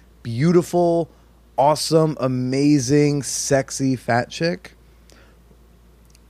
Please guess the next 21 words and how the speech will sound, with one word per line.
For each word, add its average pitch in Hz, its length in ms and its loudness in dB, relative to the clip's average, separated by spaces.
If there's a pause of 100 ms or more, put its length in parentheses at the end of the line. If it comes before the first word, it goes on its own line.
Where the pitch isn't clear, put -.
(540)
isn't 147 280 2
it 156 100 2
just 131 200 0
obvious 123 460 2
that 123 200 0
the, 123 400 4
that, 120 200 -2
that 120 160 2
last 110 320 0
adjective 113 580 0
is 107 260 -4
considered 151 420 -2
positive 120 460 0
in 107 80 -4
the 107 80 -2
way 110 160 0
that 104 180 -2
person 110 300 -6
is 101 100 -6
using 113 260 -4
it, 123 120 -4